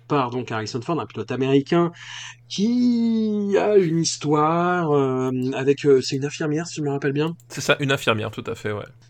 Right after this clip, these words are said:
Speaker 1: Qui est jouée par Leslie Ann Down, qui est, elle, euh, en couple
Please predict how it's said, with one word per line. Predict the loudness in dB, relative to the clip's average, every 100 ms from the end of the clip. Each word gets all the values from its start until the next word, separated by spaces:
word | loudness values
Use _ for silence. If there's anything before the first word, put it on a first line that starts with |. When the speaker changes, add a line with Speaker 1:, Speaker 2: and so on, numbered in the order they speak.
| -6
Speaker 1:
Qui | -2
est |
jouée | 0
par | 0 2
Leslie | 2 2 0 0
Ann | 0 0
Down, | 2 2 2 2 -2 -6
qui | -6 -4 2 8
est, | 10 10 4
elle, | 2 4 4
euh, | 2 2
en | 0
couple | 2 0 2 -2